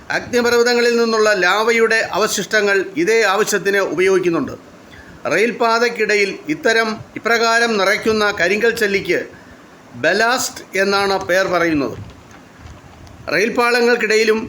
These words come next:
ചുറ്റിലും കരിങ്കൽ ചല്ലി നിറയ്ക്കുന്നതിൻ്റെ ആവശ്യമാണ് ഇപ്പോൾ നിങ്ങളുമായി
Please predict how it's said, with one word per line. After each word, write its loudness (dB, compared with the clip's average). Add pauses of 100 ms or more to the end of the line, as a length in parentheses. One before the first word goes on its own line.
(160)
ചുറ്റിലും 0
കരിങ്കൽ 0 (100)
ചല്ലി 2
നിറയ്ക്കുന്നതിൻ്റെ 0 (560)
ആവശ്യമാണ് 0 (280)
ഇപ്പോൾ -2
നിങ്ങളുമായി 2